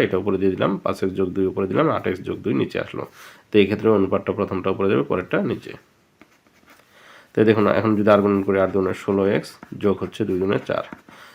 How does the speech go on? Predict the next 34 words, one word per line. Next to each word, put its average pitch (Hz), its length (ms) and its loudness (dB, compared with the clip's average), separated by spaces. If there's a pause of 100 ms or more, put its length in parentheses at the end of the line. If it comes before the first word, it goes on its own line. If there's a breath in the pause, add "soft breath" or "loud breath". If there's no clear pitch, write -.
(120)
আর - 120 0
এখানে 101 180 2 (220)
আর 98 80 4 (140)
এর 104 140 -2
তিন 104 120 2
দ্বারা 98 200 2
গুণ 101 140 2
করবো, 104 220 0
তিন 101 160 0
পাঁচে 98 260 -2 (160)
পনেরো 98 300 0 (120)
এক্স - 160 -6 (400)
যোগ 101 180 2
হচ্ছে 98 180 -6 (100)
তিন 101 120 0
দুগুণে 101 220 0 (140)
ছয়। - 220 -6 (1300 loud breath)
তাহলে 98 220 2
দেখুন, 98 180 0 (120)
ছ-, - 260 -8
ষোলো 104 240 2 (180)
এক্স - 160 -6 (880 loud breath)
আর 90 180 -2
পনেরো 104 300 4
এক্স 101 200 -6
এই 98 80 -2
পাশে 92 280 -4
আসে - 120 -6 (100)
মাইনাস, 95 340 -2 (840 loud breath)
আর 92 140 0
এই 95 80 0
পাশে 92 200 -6
ডান 98 160 4
পাশে 98 180 -4